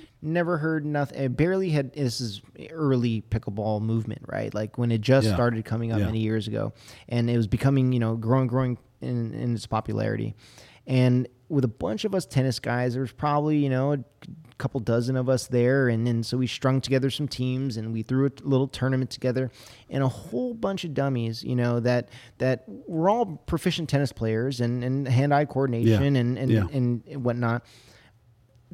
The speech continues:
Speaker 1: Just learning the game of pickleball there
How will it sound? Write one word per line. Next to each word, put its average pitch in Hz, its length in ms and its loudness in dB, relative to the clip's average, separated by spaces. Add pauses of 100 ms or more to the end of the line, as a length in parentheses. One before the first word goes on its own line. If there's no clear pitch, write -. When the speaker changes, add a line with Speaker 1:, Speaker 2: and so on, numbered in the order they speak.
(540)
Speaker 1:
Just - 340 0
learning 156 540 0
the 123 80 -4
game 127 340 0
of 113 180 -6 (160)
pickleball 139 600 -2
there 147 480 0